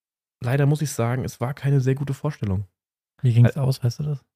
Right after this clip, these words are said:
Speaker 1: ganz deutlich in zwei Sätzen verloren. Gegen
Speaker 2: Mhm.
Speaker 1: eine, die ich auch vorher noch nie von der gehört habe. Also jetzt keine gesetzte oder so. Und es war einfach, ihr Spiel,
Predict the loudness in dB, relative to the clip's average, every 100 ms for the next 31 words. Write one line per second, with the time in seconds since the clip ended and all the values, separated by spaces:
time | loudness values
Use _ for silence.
0 | -2 0 2 2 2 -2 -6 -4 -4 -4
1 | -6 -4 -2 -2 4 6 6 6 4 2
2 | -4 -6 -8 -6 0 2 2 2 0 -2
3 | -4 -2 0 4 4 2 0 0 -2 4
4 | 6 6 6 2 -2 -2 -2 -2 -2 -4
5 | -14 _ _ _ _ _ _ 0 0 -2
6 | -2 0 -2 -2 -4 0 -2 -2 -8 -4
7 | -2 -2 -8